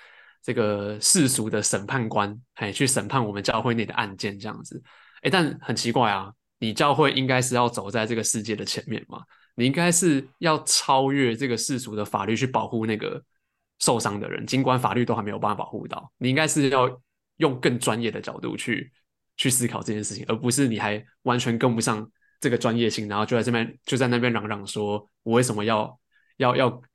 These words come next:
要用世俗的法律去框住我们？”没有，其实教会应该是要超越世俗的法律，应该要比世俗的法律还要再更进步、更激进，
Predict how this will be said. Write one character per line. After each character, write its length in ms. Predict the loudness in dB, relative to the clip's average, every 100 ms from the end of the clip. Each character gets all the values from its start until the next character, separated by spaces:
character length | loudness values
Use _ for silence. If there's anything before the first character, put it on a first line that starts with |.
| _ 0
要 100 | 2
用 160 | 2
世 180 | 0 -2
俗 140 | -4
的 100 | -8
法 180 | -6 -6
律 80 | -4
去 220 | -4 -6 _
框 220 | -4 -4
住 160 | -4 -10
我 220 | -12 -18
们？” 100 | -20 -20 _ _ _ 2
没 80 |
有， 160 | 4 2
其 180 | 2 4
实 60 |
教 160 | 4 4
会 120 | 2
应 120 | 0 0
该 100 | 0
是 120 | 2
要 80 | 0
超 500 | 0 0 4 4 4
越 180 | 0
世 220 | 0 -4 -6
俗 180 | -8 -12
的 120 | -8
法 180 | -8 -8
律， 180 | -10 -10 _ -4
应 100 | 0
该 100 | 2
要 160 | 2
比 140 | 2 -2
世 220 | 0 0
俗 100 | -2
的 100 | -4
法 80 | -2
律 80 | -2
还 300 | -2 0 2
要 160 | 2
再 100 | 0
更 160 | -2 -4
进 180 | -6 -8
步、 120 | -6 -2
更 160 | -2
激 180 | -2 -6
进， 180 | -8